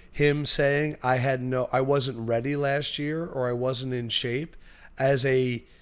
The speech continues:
huge confidence boost. Like, l-, I watched the interview and I was like, he, his neck looks different. Um, I, I think, you know, you expect rookies to not get it.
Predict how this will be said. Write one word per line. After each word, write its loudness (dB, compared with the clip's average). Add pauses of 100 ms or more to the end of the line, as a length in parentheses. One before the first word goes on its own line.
(280)
huge 0 (220)
confidence -2
boost. -4 (560)
Like, 2
l-, -6
I 4
watched 4
the 0
interview 0
and -2
I 0
was 0
like, -4
he, -2
his 0
neck -4
looks -2
different. -2 (460)
Um, 0 (480)
I, 2
I 6
think, -2
you 2
know, 4
you 2
expect -2
rookies 0
to -4
not -4
get -2
it. -12